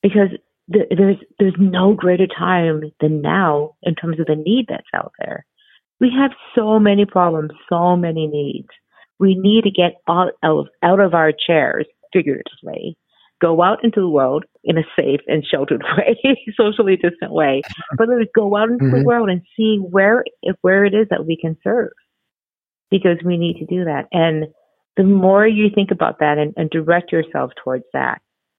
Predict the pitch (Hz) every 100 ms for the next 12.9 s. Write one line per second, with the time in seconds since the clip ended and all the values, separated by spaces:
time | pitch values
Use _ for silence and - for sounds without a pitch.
0 | _ - 151 151 143 - - 160 196 196
1 | 196 214 202 160 143 - 160 156 151 196
2 | 208 196 165 170 160 160 156 156 151 -
3 | - 143 151 208 262 - _ _ - 170
4 | 160 160 147 - 156 151 170 208 247 -
5 | 165 160 165 - - 156 160 156 143 135
6 | 131 131 - 127 - - - - - 156
7 | 147 _ _ _ _ _ _ _ _ _
8 | _ _ 247 233 190 196 202 214 - 185
9 | - _ _ _ _ _ 175 170 160 160
10 | 208 - 247 330 381 294 202 190 - 175
11 | 175 147 160 151 143 - 170 151 147 -
12 | 165 170 151 147 - - - -